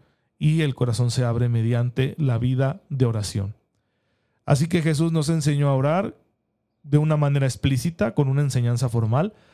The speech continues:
pero también con el ejemplo de su vida cotidiana. Y bueno,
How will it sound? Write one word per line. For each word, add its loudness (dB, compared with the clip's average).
pero 2
también -2
con -2
el 0
ejemplo 0
de 0
su -4
vida -2
cotidiana. -2
Y 2
bueno, 0